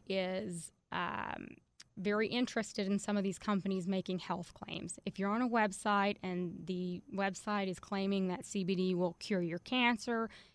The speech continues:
it will treat your Alzheimer's, that's not a,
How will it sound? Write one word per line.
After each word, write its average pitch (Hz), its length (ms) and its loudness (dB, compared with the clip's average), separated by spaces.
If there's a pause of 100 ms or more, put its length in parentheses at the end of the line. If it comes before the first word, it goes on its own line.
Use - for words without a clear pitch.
(180)
it 185 200 0
will 175 280 0
treat 185 320 0
your 175 160 0
Alzheimer's, 190 720 0 (500)
that's 196 320 -2
not 180 380 2
a, 175 160 0